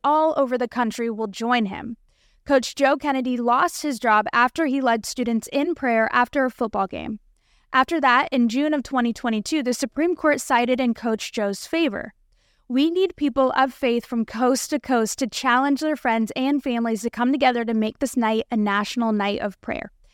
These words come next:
Here's what you can do to help. Take the First Freedom Challenge. Commit to praying with Coach Kennedy on Friday, September first. Or you can record a short video message up to one minute, or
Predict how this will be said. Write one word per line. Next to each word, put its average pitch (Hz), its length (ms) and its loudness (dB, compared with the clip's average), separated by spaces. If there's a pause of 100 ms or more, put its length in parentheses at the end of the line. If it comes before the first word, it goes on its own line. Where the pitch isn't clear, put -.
(360)
Here's 285 320 4
what 285 100 4
you 269 140 0
can 285 120 2
do 262 120 2
to 254 80 0
help. 233 320 0 (280)
Take 269 220 0
the 262 120 0
First 294 480 0
Freedom 277 400 0
Challenge. - 580 -2
Commit 254 320 0
to 311 100 -4
praying 254 380 0
with 240 180 -2
Coach 285 300 0
Kennedy 240 360 0
on 226 200 0
Friday, 226 360 0
September 214 520 -4
first. - 460 -12 (540)
Or 302 280 6
you 269 220 0
can 262 180 2
record 269 440 2
a 247 60 -4
short 294 440 0
video 254 340 0
message 220 560 -4
up 247 160 0
to 269 100 -6
one 254 300 0
minute, 233 300 -2 (140)
or 311 380 2